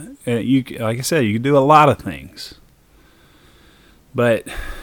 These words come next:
if you, if you set your goal for too many things, you're not gonna end up getting any of them done. And, and you'll, you'll just be distracted, and you'll end up in the same place as you are right now.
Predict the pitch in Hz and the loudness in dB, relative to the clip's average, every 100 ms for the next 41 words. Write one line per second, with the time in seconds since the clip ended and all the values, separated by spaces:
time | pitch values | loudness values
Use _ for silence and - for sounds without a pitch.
0 | - - - 123 151 135 107 120 131 120 | -18 -12 -6 -4 0 0 0 -2 0 0
1 | - 196 202 139 135 127 135 131 - 120 | 0 0 0 0 2 6 8 8 4 -4
2 | - 143 135 127 110 107 95 101 98 110 | 2 4 6 4 2 -4 -2 -4 -4 -2
3 | 117 120 117 113 107 107 95 107 - - | -2 0 -2 0 0 0 -2 -6 -10 -2
4 | 117 110 - 156 180 131 90 85 80 80 | 0 0 0 0 4 2 2 -4 -6 -8
5 | 76 - - _ _ _ _ _ - _ | -10 -14 -20 _ _ _ _ _ -20 _
6 | _ _ _ _ - 101 104 107 - - | _ _ _ _ -8 -4 -2 -2 -6 -12
7 | 104 104 104 104 107 117 110 104 123 - | -6 -4 -2 -2 -6 -6 -6 -2 -2 -2
8 | 131 120 110 - 120 110 123 - 104 110 | -2 -2 -2 -2 2 2 2 0 0 0
9 | 107 110 113 123 123 120 117 107 - 123 | -4 -2 0 2 2 2 -2 -2 -2 0
10 | 123 - 139 113 98 - - 190 _ _ | 2 4 2 0 -4 -8 -10 -14 _ _
11 | _ _ _ - 110 104 107 110 101 104 | _ _ _ -6 -4 0 2 4 4 4
12 | 101 110 117 78 - | 2 0 -2 -4 -8